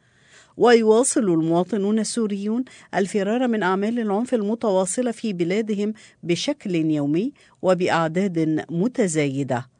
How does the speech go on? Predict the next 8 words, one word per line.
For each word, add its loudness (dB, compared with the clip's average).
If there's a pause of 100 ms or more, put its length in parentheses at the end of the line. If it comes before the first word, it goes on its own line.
(520)
ولكن 2
بالنسبة 0
لبشرى -2
فإن 0
آمالها 0
بالنسبة -2
للمستقبل 0
بسيطة، 0